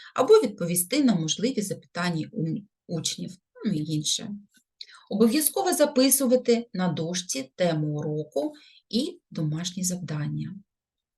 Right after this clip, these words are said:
Не зневажати записами на дошці, навіть нескладними кресленнями, малюнками, адже учень,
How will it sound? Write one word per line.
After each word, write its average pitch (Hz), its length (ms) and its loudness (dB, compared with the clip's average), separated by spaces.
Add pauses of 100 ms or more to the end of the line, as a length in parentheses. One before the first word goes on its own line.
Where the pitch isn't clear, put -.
(1080)
Не 247 260 6
зневажати 208 760 6
записами 156 640 -2
на 160 180 -4
дошці, - 720 -4
навіть 175 420 0
нескладними 175 800 2
кресленнями, 220 840 0 (160)
малюнками, 165 760 -2 (360)
адже 175 540 0
учень, 220 560 0